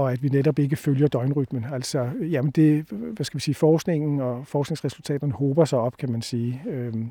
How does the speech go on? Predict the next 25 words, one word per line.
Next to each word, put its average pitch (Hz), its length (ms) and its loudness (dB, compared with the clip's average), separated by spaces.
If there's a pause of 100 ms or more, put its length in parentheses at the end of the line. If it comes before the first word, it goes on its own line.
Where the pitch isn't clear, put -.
og - 140 -6
det 127 140 0
er 117 80 0
i, 123 160 -2
i 160 260 -8
de 123 60 -4
senere 139 320 0
år, 127 160 -2
de 127 100 -10
begynder 123 260 -6
at 113 120 -6
hobe - 140 -20
sig 123 120 -10
op, 117 60 -10
fordi 131 240 -8
det 131 120 -4
er - 20 -2
ikke - 220 -10 (200)
noget, 131 140 0
man 127 120 0
altid 127 300 -4
har 120 40 -4
haft 117 140 -10
fokus 131 300 -2
på. 120 200 -4